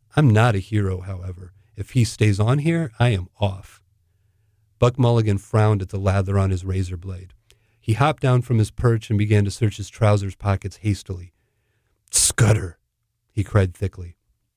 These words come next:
He came over to the gun rest and, thrusting a hand into Stephen's ucker-, upper pocket, said,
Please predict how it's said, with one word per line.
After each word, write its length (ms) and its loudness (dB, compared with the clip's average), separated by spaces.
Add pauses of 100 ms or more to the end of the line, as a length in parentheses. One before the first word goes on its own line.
(960)
He 120 -4
came 240 2
over 240 2
to 140 -6
the 80 -2
gun 240 2
rest 380 -4
and, 140 -8
thrusting 460 0
a 60 0
hand 360 0
into 200 -4
Stephen's 420 -2
ucker-, 380 -2
upper 260 0
pocket, 500 -6
said, 360 -4